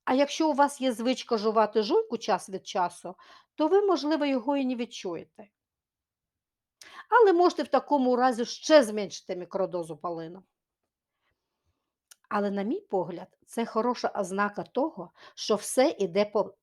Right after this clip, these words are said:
за планом, що гіркота полину поширилася по всіх органах і з'явилася реальна надія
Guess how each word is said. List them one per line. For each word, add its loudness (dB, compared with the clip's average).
за 0
планом, -2
що 0
гіркота 4
полину 2
поширилася 2
по 0
всіх -4
органах 0
і 0
з'явилася 2
реальна 2
надія -4